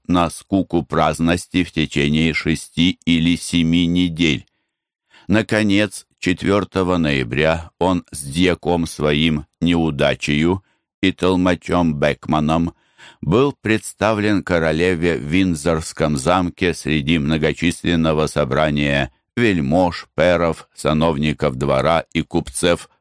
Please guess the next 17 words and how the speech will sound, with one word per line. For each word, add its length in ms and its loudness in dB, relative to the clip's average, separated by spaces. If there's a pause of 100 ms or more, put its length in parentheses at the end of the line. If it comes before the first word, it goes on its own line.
(140)
лондонского 920 0
российского 760 -2
общества. 720 -4 (720)
Елизавета 840 2
встала, 720 -2 (560)
слыша 540 0
имя 540 0
Иоаннова, 880 0 (480)
ступила 840 0
несколько 640 -2
шагов 580 -2
вперёд, 800 -2 (440)
взяв 460 2
дары 360 2
и 100 2
письмо 500 0
государева, 880 0